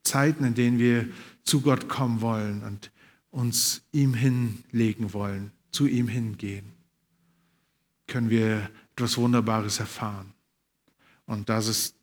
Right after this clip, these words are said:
das Lied, glaube ich, ein besonders großer, riesiger Schatz, weil es so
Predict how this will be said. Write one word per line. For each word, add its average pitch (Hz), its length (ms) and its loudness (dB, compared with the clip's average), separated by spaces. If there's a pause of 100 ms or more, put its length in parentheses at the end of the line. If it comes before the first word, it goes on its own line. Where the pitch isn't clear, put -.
das 135 280 4
Lied, 135 260 4
glaube 117 280 0
ich, 120 120 -4
ein 117 120 0
besonders 127 640 0 (400)
großer, 147 560 6
riesiger 139 440 6
Schatz, - 420 0
weil 131 160 4
es 120 140 2
so 120 220 2